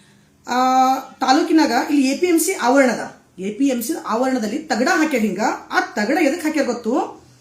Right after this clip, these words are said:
ಇಸ್ಪಟ್ ಆಡೋರಿಗೆ ಹಾಕ್ಯಾರ, ಇಸ್ಪಟ್ ಆಡೋರಿಗೆ. ನಾನು ಮೊನ್ನೆ ಸಾಯಂಕಾಲ ಅಲ್ಲಿ ಒಂದು, ಆ, ಬಾಳೆಹೊನ್ನೂರಿಗೆ ವಿಸಿಟ್ ಕೊಡಕ್ಕೆ ಹೋದಾಗ, ಎ ಪಿ ಎಂ ಸಿ ಆವರಣಕ್ಕೆ ಹೋದಾಗ ಹತ್ತು ಜನ ಟೀಮು, ಹತ್ತು ಜನ ಟೀಮು ಕುಂತು ಇಸ್ಪಟ್ ಆಡ್ತಾರ.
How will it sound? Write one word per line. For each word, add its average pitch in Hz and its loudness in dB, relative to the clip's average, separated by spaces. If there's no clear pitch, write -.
ಇಸ್ಪಟ್ 349 0
ಆಡೋರಿಗೆ 302 0
ಹಾಕ್ಯಾರ, 214 -4
ಇಸ್ಪಟ್ 214 -6
ಆಡೋರಿಗೆ. 180 -8
ನಾನು 269 2
ಮೊನ್ನೆ 302 4
ಸಾಯಂಕಾಲ 294 2
ಅಲ್ಲಿ 247 -2
ಒಂದು, 226 -4
ಆ, 202 -10
ಬಾಳೆಹೊನ್ನೂರಿಗೆ 285 0
ವಿಸಿಟ್ 208 -6
ಕೊಡಕ್ಕೆ 269 -2
ಹೋದಾಗ, 226 -4
ಎ 208 -4
ಪಿ 254 -4
ಎಂ 240 -2
ಸಿ 233 -8
ಆವರಣಕ್ಕೆ 220 -4
ಹೋದಾಗ 208 -8
ಹತ್ತು 440 2
ಜನ 403 6
ಟೀಮು, 294 10
ಹತ್ತು 330 -4
ಜನ 269 2
ಟೀಮು 269 -4
ಕುಂತು 285 0
ಇಸ್ಪಟ್ 285 -6
ಆಡ್ತಾರ. 233 -2